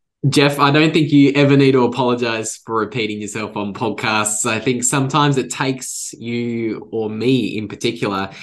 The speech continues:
hearing the same thing two or three or four times before it actually clicks in your mind. And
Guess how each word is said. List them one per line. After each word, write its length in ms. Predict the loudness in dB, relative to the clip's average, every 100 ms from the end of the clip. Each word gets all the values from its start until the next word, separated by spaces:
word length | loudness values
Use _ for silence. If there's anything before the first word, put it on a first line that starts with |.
| -20 -2
hearing 360 | 4 6 6
the 100 | 4
same 320 | 2 0 -2
thing 320 | -4 -6 -6 -4
two 260 | 0 2
or 100 | 0
three 280 | -2 -2 0
or 100 | -2
four 340 | -2 -4 -4
times 520 | -6 -6 -6 -6 -10 -12 -20 -4
before 600 | -2 2 4 6 6 2
it 120 | 0 -2
actually 380 | -2 -2 -4
clicks 460 | -2 -4 -4 -6 -10
in 160 | -8 -6
your 100 | -6
mind. 480 | -6 -6 -6 -8 -8
And 400 | -6 -6 -8 -10